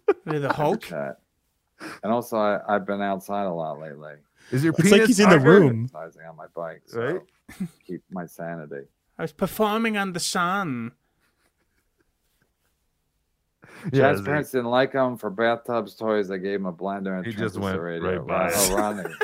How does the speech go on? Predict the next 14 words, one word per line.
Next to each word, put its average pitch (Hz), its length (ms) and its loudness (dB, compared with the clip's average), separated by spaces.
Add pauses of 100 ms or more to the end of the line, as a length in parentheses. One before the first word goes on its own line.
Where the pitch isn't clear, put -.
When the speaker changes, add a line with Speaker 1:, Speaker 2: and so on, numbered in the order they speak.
(120)
Speaker 2:
That's - 200 -10
a - 20 -12
Ronnie 85 400 -10
joke. 69 240 -16 (920)
Ronnie 120 240 -2
had 110 140 -2
a 87 40 -4
lot 87 280 -4
of 82 80 -8
the 82 120 -10 (100)
good 85 160 -8
jokes 80 480 -14
about 80 280 -10
the 73 220 -12